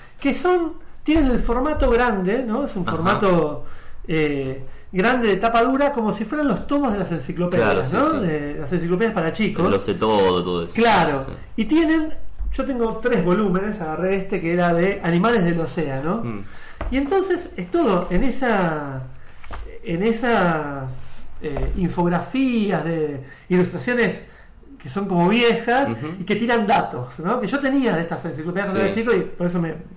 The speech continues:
Speaker 1: me parece que están buenísimas. Y que, bueno, y habla de animales de, del océano y tienen todo un humor, un humor, eh, muy... Eh,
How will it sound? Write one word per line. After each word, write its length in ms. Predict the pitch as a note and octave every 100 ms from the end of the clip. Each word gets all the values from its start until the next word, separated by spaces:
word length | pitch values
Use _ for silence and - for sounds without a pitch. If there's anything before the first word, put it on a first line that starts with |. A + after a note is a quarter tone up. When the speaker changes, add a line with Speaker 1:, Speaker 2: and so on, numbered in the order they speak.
| -
Speaker 1:
me 100 | C#3
parece 240 | D#3+ D#3
que 40 | D3+
están 180 | D#3
buenísimas. 680 | D#3+ F#3+ G3+ F3 F#3+ G3 A3+ - - - - - - -
Y 180 | - G3
que, 280 | - G3+ F#3+
bueno, 180 | A3 A3+
y 40 | G3
habla 160 | C#4+
de 60 | C#4+
animales 460 | G3+ G3 B3+ A3+
de, 600 | E3 D#3 D3 C#3 C3+ C3 C3 B2+ - - - -
del 220 | - E3
océano 340 | G3+ A3+ D4+ E4
y 160 | G#3+
tienen 320 | G#3+ C4+ D4+ A3+
todo 160 | D#4+
un 180 | C#4+ A#3
humor, 520 | A#3+ A#3+ A#3+ E3 D3+ - - -
un 140 | G3 A3+
humor, 460 | G#3+ A3 B3 A3
eh, 540 | E3+ C#3 C3+ B2+ A#2+ B2 C3 B2+ - - - - - - - - D#3
muy... 720 | F3 G#3+ A3 F#3 D3 C3 B2+ - - - - - - -
Eh, 320 | - - -